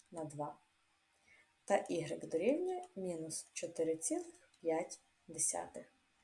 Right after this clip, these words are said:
Це в нас буде другий розв'язок рівняння,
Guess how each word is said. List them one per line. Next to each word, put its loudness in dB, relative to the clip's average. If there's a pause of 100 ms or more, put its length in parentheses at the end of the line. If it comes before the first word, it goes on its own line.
(320)
Це 12
в 8
нас 6
буде 4
другий 10
розв'язок 4
рівняння, 4